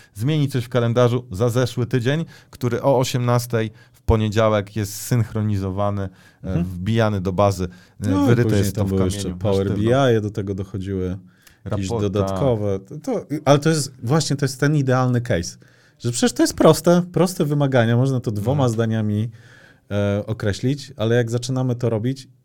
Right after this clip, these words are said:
Speaker 2: i nie mamy tej, tej ściany narysowanej, to to jest nieskończony zakres. To
Speaker 1: Mhm.
Speaker 2: jeszcze jakbyśmy teraz przez pięć minut podyskutowali, to byśmy wymyślili backloga na dwanaście miesięcy na tę aplikację,
Speaker 1: A
Speaker 2: co
Speaker 1: ma-, tak,
Speaker 2: Marcinowo jeszcze
Speaker 1: Marcin,
Speaker 2: mogło robić.
Speaker 1: którego pozdrawiamy,
Speaker 2: Mm.
Speaker 1: e, i jeszcze już ma w
Speaker 2: Marcinowie.
Speaker 1: backlo-,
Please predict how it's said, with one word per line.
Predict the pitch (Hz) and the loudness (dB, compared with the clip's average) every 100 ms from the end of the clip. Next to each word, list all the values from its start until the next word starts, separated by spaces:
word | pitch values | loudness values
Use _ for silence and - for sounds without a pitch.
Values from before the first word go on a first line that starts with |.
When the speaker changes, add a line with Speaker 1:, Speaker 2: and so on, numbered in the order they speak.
| - | -2
Speaker 2:
i | 151 170 156 120 | 4 6 6 2
nie | 113 120 | 0 2
mamy | 117 175 165 131 | 4 6 6 4
tej, | 127 117 113 | 4 2 0
tej | 113 | -4
ściany | - 208 147 107 | -2 -2 0 0
narysowanej, | 104 101 - 98 98 117 143 - - _ _ _ | 0 -2 -2 -4 0 0 -2 -6 -20 _ _ _
to | 120 | -4
to | 139 | 4
jest | 135 135 | 4 4
nieskończony | 147 143 143 131 135 120 | 0 2 0 2 4 4
zakres. | 110 95 - 80 - | 2 0 -4 -16 -14
To | - 117 110 | -4 -2 -2
Speaker 1:
Mhm. | - - - | -12 -16 -4
Speaker 2:
jeszcze | 120 143 - 135 - - _ _ _ _ | -2 0 2 0 0 -14 _ _ _ _
jakbyśmy | 117 120 131 135 | -2 -2 -2 2
teraz | 139 127 123 - - - | 4 4 2 -6 -16 -16
przez | - 117 | -8 -6
pięć | 135 120 123 | -2 -2 -2
minut | 117 | -4
podyskutowali, | 113 110 110 - 117 120 110 | -2 -4 -2 -4 -2 0 0
to | 110 | -2
byśmy | 104 117 | -6 -6
wymyślili | 104 107 104 110 95 | -4 -4 -4 -4 -4
backloga | 101 107 101 104 | -4 -4 -4 -4
na | 95 95 - - _ | -4 -8 -12 -20 _
dwanaście | 107 110 107 101 101 | -6 -4 -4 -6 -6
miesięcy | 95 95 85 90 | -6 -6 -8 -8
na | 87 | -8
tę | 92 | -8
aplikację, | 87 92 92 - 117 - - - | -8 -8 -10 -10 -10 -10 -18 -8
Speaker 1:
A | |
Speaker 2:
co | 120 | -2
Speaker 1:
ma-, | 123 127 | 2 2
tak, | |
Speaker 2:
Marcinowo | 110 110 110 104 | 2 2 2 4
jeszcze | 120 | 4
Speaker 1:
Marcin, | 123 95 | 2 2
Speaker 2:
mogło | 123 120 | 2 2
robić. | 117 | 0
Speaker 1:
którego | 117 107 107 | -2 -2 -2
pozdrawiamy, | 98 101 104 104 110 107 | -4 -4 -2 0 2 2
Speaker 2:
Mm. | 107 - 98 | -2 -2 -2
Speaker 1:
e, | 95 92 | -2 -2
i | 107 101 113 | -4 -6 -4
jeszcze | 107 - 107 | -4 -6 -4
już | |
ma | 101 | -2
w | 101 | 2
Speaker 2:
Marcinowie. | 151 127 117 117 110 113 | 4 4 4 2 2 -2
Speaker 1:
backlo-, | - - 107 85 | -6 -8 -6 -6